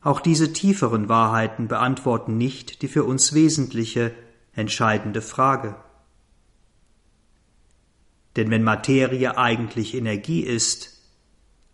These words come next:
warum sollte diese Energie dann die Form von Materie annehmen und nicht etwa die Form von reinen Energieströmen? Oder warum sollte das, was eigentlich Spirit,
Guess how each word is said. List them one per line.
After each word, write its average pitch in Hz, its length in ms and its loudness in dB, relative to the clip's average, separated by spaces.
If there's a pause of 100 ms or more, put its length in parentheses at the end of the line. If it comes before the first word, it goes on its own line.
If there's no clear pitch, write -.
(140)
warum 113 300 2
sollte 127 380 4
diese 120 260 -2
Energie 123 600 -4
dann 123 220 -2
die 113 120 -6
Form 110 460 0
von 113 200 -4
Materie 117 600 0
annehmen 101 640 -4 (1160)
und 92 200 -10
nicht 120 220 -2
etwa 110 260 0
die 107 100 0
Form 113 360 2
von 113 220 -2
reinen 113 420 2
Energieströmen? 113 1040 -4 (3250)
Oder 135 260 4
warum 143 280 6
sollte 143 360 4
das, 170 420 0
was - 260 -2
eigentlich 120 680 -4
Spirit, 156 640 0